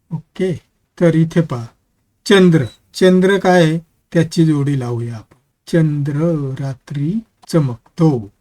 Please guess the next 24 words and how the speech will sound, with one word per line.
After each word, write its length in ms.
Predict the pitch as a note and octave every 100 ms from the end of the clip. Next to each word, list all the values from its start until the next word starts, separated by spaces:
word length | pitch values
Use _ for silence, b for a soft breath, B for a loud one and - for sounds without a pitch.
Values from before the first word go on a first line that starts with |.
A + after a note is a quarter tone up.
| _ E3
ही 120 | D#3
झाली 400 | D3 C#3 E3 B3 - _ _ _
चंद्राची 600 | F3+ D3+ D3 C#3+ B2 C#3+
जोडी. 280 | A#2 G#2+ G2 _ _
सूर्याचं 640 | _ G3 F3+ F3+ E3+ F3+
काय 200 | F3 E3
आहे, 100 | D#3+ E3 - _ -
हीच 200 | F3 D#3+
कॉपी 340 | - D3+ -
करूया 400 | E3 E3 D#3 D3+ E3 _ _ _ _
आणि 240 | D#3+ D3 D#3+ _ _ -
इथून 360 | D#3+ - E3 D3
आपण 320 | C#3 C#3+ D3 D#3+ _ _ _
हे 80 | C#3+
करूया 440 | - B2+ B2 - _ _ _ _ -
पेस्ट. 460 | D#3+ - _ - _ _
सूर्य 600 | - - D3 D3 C#3+ E3 - _
तापतो, 600 | C#3 G#2 - - C#3 A#2 _ _ _ -
इथं 220 | E3+ F#3
परत 280 | E3+ F3+ F3 - -
पेस्ट 280 | E3 -
करूया. 400 | - D#3+ D#3 D3+ D#3 D#3 _ _ _
ही 40 | D#3
नदी 500 | C#3+ C#3+ C#3 D3